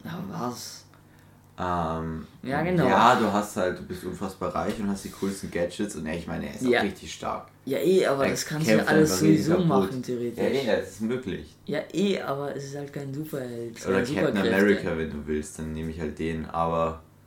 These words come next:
Speaker 2: der hat Superkräfte, der hat sowas initiiert
Speaker 1: Ja, ja, genau,
Speaker 2: bekommen.
Speaker 1: also der ist einfach, ja,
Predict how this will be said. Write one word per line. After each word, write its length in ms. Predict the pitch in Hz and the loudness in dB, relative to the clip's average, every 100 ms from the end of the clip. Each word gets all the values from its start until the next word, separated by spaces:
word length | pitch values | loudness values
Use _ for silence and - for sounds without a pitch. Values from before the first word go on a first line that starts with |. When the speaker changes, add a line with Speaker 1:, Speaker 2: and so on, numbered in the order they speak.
| - _ - | -20 _ -8
Speaker 2:
der 100 | 92 | -2
hat 140 | 101 95 | 0 -2
Superkräfte, 600 | - 78 - 78 - 85 | -6 -8 -8 -10 -8 -4
der 80 | 80 | -4
hat 100 | 80 | -4
sowas 280 | 80 80 80 | -4 -6 -4
initiiert 360 | 82 85 80 | -6 -4 -2
Speaker 1:
Ja, 260 | - 139 120 | 2 2 2
ja, 420 | 85 87 87 139 | 0 -2 0 2
genau, 120 | 143 139 | 2 2
Speaker 2:
bekommen. 140 | 123 | 2
Speaker 1:
also 140 | 110 | 2
der 80 | 120 | 0
ist 100 | 123 | 0
einfach, 280 | 127 123 117 | 0 -2 -2
ja, 340 | 113 113 123 | -2 -2 -6